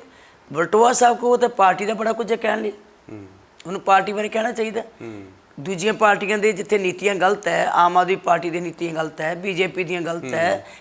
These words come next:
Speaker 1: ਕਾਂਗਰਸ ਦੀਆਂ ਗਲਤ ਹੈ, ਉਹਨਾਂ ਵੱਲੋਂ ਕੀਤੇ ਧੱਕੇ ਹੈ, ਉਹ
Speaker 2: ਹੂੰ।
Speaker 1: ਬੋਲਣ।
Speaker 2: ਹੂੰ।
Speaker 1: ਕੀ ਲੋੜ ਹੈ ਜੀ ਇੱਕ ਦੂਜੇ ਦੇ ਉੱਤੇ ਨਿੱਜੀ
Speaker 2: ਹੂੰ।
Speaker 1: ਅਟੈਕ ਕਰਨ ਦੀ?
Speaker 2: ਉਹੀ ਕਹਿ ਰਹੇ ਕਿ ਹੋਰ ਪਾਰਟੀਆਂ ਨੂੰ ਕੰਡੈਮ ਕਰਨ ਦੀ ਥਾਂ, ਉਹਨਾਂ ਦੇ
Speaker 1: ਹਾਂ।
Speaker 2: ਮੁੱਦੇ ਚੁੱਕਣ ਦੀ
Speaker 1: ਨਹੀਂ,
Speaker 2: ਥਾਂ ਦੇ
Speaker 1: ਸਾ-,
Speaker 2: ਉੱਤੇ
Speaker 1: ਪਾਰਟੀਆਂ ਦੀਆਂ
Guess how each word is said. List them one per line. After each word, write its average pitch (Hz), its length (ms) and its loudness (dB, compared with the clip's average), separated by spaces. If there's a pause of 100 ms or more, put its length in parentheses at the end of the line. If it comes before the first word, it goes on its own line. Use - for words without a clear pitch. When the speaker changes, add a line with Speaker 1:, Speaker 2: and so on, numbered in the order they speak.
(100)
Speaker 1:
ਕਾਂਗਰਸ 175 320 2
ਦੀਆਂ 208 180 2
ਗਲਤ 175 320 0
ਹੈ, 170 180 0
ਉਹਨਾਂ 185 220 0
ਵੱਲੋਂ 190 140 -2
ਕੀਤੇ 180 280 -4
ਧੱਕੇ 170 460 -2
ਹੈ, 160 140 0
ਉਹ 131 60 -8
Speaker 2:
ਹੂੰ। 214 200 2
Speaker 1:
ਬੋਲਣ। 226 260 2
Speaker 2:
ਹੂੰ। 120 580 -8 (200)
Speaker 1:
ਕੀ 233 160 -2
ਲੋੜ 233 240 4
ਹੈ 233 80 0
ਜੀ 226 140 -4
ਇੱਕ 247 120 -6
ਦੂਜੇ 220 220 -2
ਦੇ 214 80 2
ਉੱਤੇ 220 180 0
ਨਿੱਜੀ 214 380 -4
Speaker 2:
ਹੂੰ। - 120 -6
Speaker 1:
ਅਟੈਕ 185 280 2
ਕਰਨ 190 200 -4
ਦੀ? - 80 -4
Speaker 2:
ਉਹੀ 185 100 0
ਕਹਿ 190 160 2
ਰਹੇ 208 100 -2
ਕਿ 214 180 -6
ਹੋਰ 147 260 -2
ਪਾਰਟੀਆਂ 165 380 2
ਨੂੰ 180 140 -2
ਕੰਡੈਮ 151 380 -2
ਕਰਨ 160 240 -2
ਦੀ 165 80 -6
ਥਾਂ, 156 200 -2
ਉਹਨਾਂ 160 220 0
ਦੇ 165 80 0
Speaker 1:
ਹਾਂ। 156 80 -2
Speaker 2:
ਮੁੱਦੇ 131 260 -2
ਚੁੱਕਣ 156 280 -8
ਦੀ 208 80 0
Speaker 1:
ਨਹੀਂ, 262 100 0
Speaker 2:
ਥਾਂ 151 160 4
ਦੇ 208 60 6
Speaker 1:
ਸਾ-, 190 120 8
Speaker 2:
ਉੱਤੇ 160 200 -2 (520)
Speaker 1:
ਪਾਰਟੀਆਂ 196 600 2
ਦੀਆਂ 196 440 0